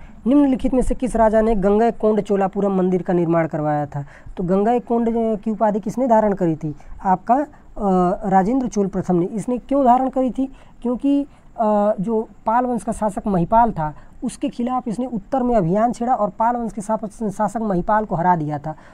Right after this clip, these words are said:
और उसके महिपाल को पैदल सर के ऊपर गंगा लेकर आने के लिए मजबूर कर दिया था। जो वहाँ के राजा थे, जो छोटे-छोटे राजा थे, उनको पैदल वहाँ से गंगा जी जो ढुलवा के लेकर आया था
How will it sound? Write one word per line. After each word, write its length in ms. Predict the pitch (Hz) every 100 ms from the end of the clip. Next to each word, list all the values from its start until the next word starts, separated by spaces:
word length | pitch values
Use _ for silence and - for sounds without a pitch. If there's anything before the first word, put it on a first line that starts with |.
| -
और 140 | 214 226
उसके 460 | 240 - - 262
महिपाल 500 | 226 202 190 240 254
को 280 | 220 180 151 - - -
पैदल 560 | - 233 240 277 190 143 - - -
सर 160 | 269 262
के 100 | 254
ऊपर 280 | 240 226
गंगा 340 | 220 208 220 233
लेकर 280 | 214 185 175
आने 220 | 175 175
के 140 | 185
लिए 120 | 180
मजबूर 380 | 196 180 165 185
कर 160 | 156 151
दिया 160 | 151
था। 100 | 143
जो 140 | 147 180
वहाँ 220 | 190 185
के 100 | 185
राजा 280 | 175 185 226
थे, 180 | - 156
जो 120 | 156
छोटे-छोटे 460 | - 185 202 190
राजा 220 | 196 196 208
थे, 80 |
उनको 280 | 214 190 226
पैदल 440 | 196 202 202 240 233
वहाँ 280 | 214 202
से 100 | 202
गंगा 300 | 196 196 208
जी 140 | 202 202
जो 160 | 202
ढुलवा 420 | 185 147 170 190 202
के 120 | 208
लेकर 240 | 202 202
आया 200 | 190 202
था 200 | 214 233